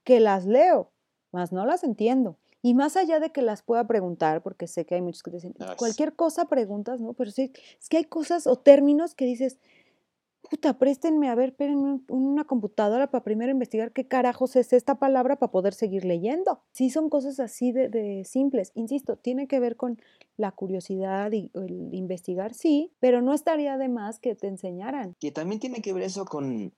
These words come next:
Speaker 2: con información, informarnos,
Speaker 1: Mm.
Speaker 2: y que también la mayoría de las veces las empresas o lo que sea que autoridades, etcétera, instituciones nos quieren ver la cara de mensos.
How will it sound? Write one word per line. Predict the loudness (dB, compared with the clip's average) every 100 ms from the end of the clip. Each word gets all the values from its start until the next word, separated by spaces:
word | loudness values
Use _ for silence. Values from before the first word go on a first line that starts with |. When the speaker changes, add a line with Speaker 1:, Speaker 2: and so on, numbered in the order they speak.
| -10
Speaker 2:
con | -8
información, | -8 -8 -6 -6 -8 -8 -8 -8
informarnos, | -8 -8 -8 -8 -6 -6
Speaker 1:
Mm. | -6
Speaker 2:
y | -10
que | -10
también | -8 -6 -4 -6 -10 _ -18 _
la | -12
mayoría | -10 -8
de | -8
las | -10 -12
veces | -14 -14
las | -14
empresas | -16 -16 -16 -12 -12 -12 -16
o | -14 -12 -12 -12 -14 -16 -16 -16
lo | -16 -18
que | -18
sea | -14 -12 -12
que | -14 -20 -20 -20 -18
autoridades, | -16 -14 -14 -14 -12 -12 -12 -16
etcétera, | -20 -20 -20 -18 -18 _ _ _ _ _
instituciones | -20 -20 -20 -20 -16 -18 _
nos | -18 -18
quieren | -16 -12 -12 -12
ver | -12
la | -12 -14
cara | -14 -16
de | -16
mensos. | -18 -18 -20 -20 -20 _